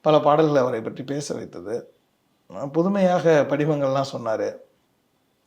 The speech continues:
"மின்சார கம்பியின் மீது மைனாக்கள் கூடு கட்டும்" அப்படிங்கிற படிவம்லாம் திரை வரிகளில் கேட்கும்போது, அஹ், பிரமிப்பா இருந்தது. அவர் பல்வேறு பாடல்களை இலக்கிய உயரத்தோடு தந்தாலும் கூட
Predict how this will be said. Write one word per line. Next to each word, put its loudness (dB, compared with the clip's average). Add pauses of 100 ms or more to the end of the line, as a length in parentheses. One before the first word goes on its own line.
(360)
"மின்சார 6
கம்பியின் -2
மீது -6 (1080)
மைனாக்கள் 2
கூடு -2
கட்டும்" -10 (200)
அப்படிங்கிற -2
படிவம்லாம் -2 (120)
திரை 2
வரிகளில் 0
கேட்கும்போது, -6 (520)
அஹ், -8
பிரமிப்பா -4
இருந்தது. -6 (260)
அவர் 0
பல்வேறு 6
பாடல்களை 4 (840)
இலக்கிய 4
உயரத்தோடு 6
தந்தாலும் 2
கூட -2